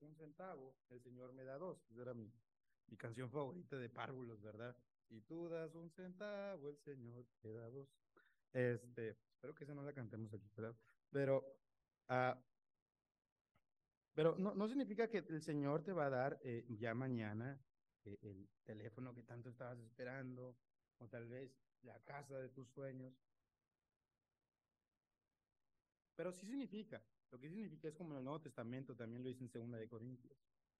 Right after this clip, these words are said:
"El que siembra escasamente, segará escasamente, y el que siembra segaro-, generosamente, generosamente también segará". El ministrar para los santos,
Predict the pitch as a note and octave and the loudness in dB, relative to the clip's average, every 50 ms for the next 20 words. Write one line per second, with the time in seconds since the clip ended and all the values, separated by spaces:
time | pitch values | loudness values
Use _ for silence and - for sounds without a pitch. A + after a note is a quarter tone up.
0 | _ _ _ _ _ _ - - - A#2 - - B2 B2 C#3 D#3 D#3 - F#3 F3+ | _ _ _ _ _ _ -20 -20 -20 -16 -12 -10 -8 -6 -6 -8 -6 -8 -8 -6
1 | A3+ A3+ G#3+ C#3+ A#2 A2 - B2 B2 - _ _ _ _ _ _ _ _ - - | -6 -4 -4 -4 -4 -6 -6 -10 -14 -16 _ _ _ _ _ _ _ _ -2 4
2 | - F3+ D#3 B2 G#2 G#2 G#2 - - - A2+ C3 D3 F3+ G3 F#3+ F#3 - C3 - | 6 10 10 12 12 10 8 6 2 4 6 8 10 12 12 10 10 6 2 -2
3 | - - - - _ _ _ _ _ _ - B2 A#2 - - G#2 G#2 A#2+ A#2+ C3 | -4 -8 -16 -20 _ _ _ _ _ _ 2 2 4 4 6 8 10 10 12 12
4 | D3+ E3+ D#3+ F#3+ G3 G3+ G3+ G3 G3 C#3 E3 F3+ F#3 F#3 F3+ G3+ A3 G#3 D#3+ B2 | 12 12 12 12 12 12 12 10 10 10 12 12 12 12 12 12 12 12 12 12
5 | B2 A#2+ C#3+ C3 A#2+ B2+ A2+ G#2+ G#2 G#2+ B2+ B2 A2 G#2 G#2 A#2+ B2 - B2+ G#2 | 12 12 12 10 10 10 10 10 10 8 8 8 8 8 8 6 6 6 6 6
6 | G2 G2 F#2 F#2+ - B2 B2 C#3 D#3 E3 E3 - - _ _ _ _ _ _ _ | 6 6 4 2 2 0 0 2 0 -2 -4 -6 -12 _ _ _ _ _ _ _
7 | _ _ _ _ _ - - B2+ C#3 C3+ C3 B2 - - C#3 D3 C#3 - E3 D#3 | _ _ _ _ _ 8 12 12 12 12 12 12 12 12 12 12 12 12 12 12
8 | D#3 D3+ D3+ D3 - C3 A2+ G#2 G#2+ G#2 - - - - - - | 12 12 12 12 12 10 8 8 8 6 2 -4 -6 -8 -10 -16